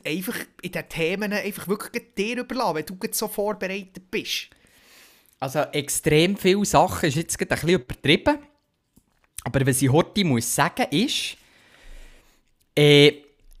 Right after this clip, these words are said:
Speaker 2: ich weiss jetzt nicht, also es ist eigentlich eine Frage an dich. Hast du die Woche etwa den Eurovision Song Contest verfolgt?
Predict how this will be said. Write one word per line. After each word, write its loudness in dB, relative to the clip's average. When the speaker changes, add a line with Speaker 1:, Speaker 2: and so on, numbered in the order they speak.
Speaker 2:
ich 2
weiss 4
jetzt -4
nicht, 0
also 2
es 0
ist 2
eigentlich 2
eine 2
Frage -2
an -4
dich. -6
Hast -2
du 0
die -2
Woche 0
etwa -2
den -6
Eurovision 2
Song 0
Contest -2
verfolgt? -6